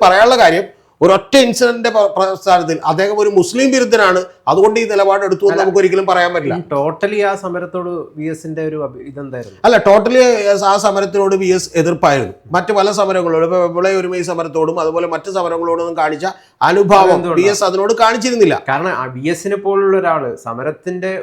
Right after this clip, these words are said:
Speaker 2: തീച്ചൂളയിൽ വളർന്ന ഒരാൾ അങ്ങനെ ചെയ്യാൻ പാടുണ്ടോ?
Speaker 1: അല്ല, നിങ്ങൾ ഇപ്പൊ വി എസ് എന്ന് പറയുന്ന ഒരു മനുഷ്യൻ നൂറ്റിരണ്ട് കൊല്ലം ഇവിടെ ജീവിച്ചിരുന്നു. അതിനിടക്ക് ഈ, ആ, അദ്ദേഹം എടുത്തിട്ടുള്ള ഒരു സമരത്തിനോട് അദ്ദേഹം എന്ത് ചെയ്തു? ഇപ്പൊ ഞാൻ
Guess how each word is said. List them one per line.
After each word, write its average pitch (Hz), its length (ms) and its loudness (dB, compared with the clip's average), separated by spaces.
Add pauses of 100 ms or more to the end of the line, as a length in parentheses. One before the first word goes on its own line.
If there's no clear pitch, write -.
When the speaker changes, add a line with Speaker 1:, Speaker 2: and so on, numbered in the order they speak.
(380)
Speaker 2:
തീച്ചൂളയിൽ 180 640 -2
വളർന്ന 170 300 -8
ഒരാൾ 170 220 -2
അങ്ങനെ 160 220 -8
ചെയ്യാൻ 156 240 -6
പാടുണ്ടോ? 120 320 -8
Speaker 1:
അല്ല, 170 120 4 (320)
നിങ്ങൾ 202 300 4 (320)
ഇപ്പൊ 208 180 2 (220)
വി 165 120 -2 (140)
എസ് 208 220 -4
എന്ന് 185 260 2
പറയുന്ന 175 420 0 (120)
ഒരു 170 160 0
മനുഷ്യൻ 160 420 -2
നൂറ്റിരണ്ട് 180 480 0 (120)
കൊല്ലം 165 340 2
ഇവിടെ 165 220 -2 (100)
ജീവിച്ചിരുന്നു. 143 520 -2 (400)
അതിനിടക്ക് 180 580 2 (300)
ഈ, - 20 0 (220)
ആ, - 20 2 (160)
അദ്ദേഹം 190 380 -2
എടുത്തിട്ടുള്ള 160 420 -4 (100)
ഒരു 208 200 -4
സമരത്തിനോട് 170 640 -2 (140)
അദ്ദേഹം 170 320 -2
എന്ത് 156 140 -4
ചെയ്തു? 147 160 -6
ഇപ്പൊ 202 100 0 (280)
ഞാൻ 196 180 6